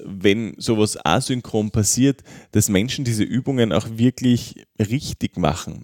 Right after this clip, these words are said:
Weil ich denk, grad bei, bei der Logopädie geht's ja auch viel um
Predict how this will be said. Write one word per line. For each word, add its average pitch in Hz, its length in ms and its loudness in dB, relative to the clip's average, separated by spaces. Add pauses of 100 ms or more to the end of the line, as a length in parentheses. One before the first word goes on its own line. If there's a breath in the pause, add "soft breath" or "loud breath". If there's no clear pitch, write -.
(100)
Weil 95 120 4
ich 101 120 0
denk, 113 180 2
grad 117 220 2
bei, 113 180 4
bei 104 160 2
der 104 120 2
Logopädie 107 600 0
geht's 110 200 4
ja 92 120 6
auch 101 80 -2
viel 120 260 0
um 98 300 0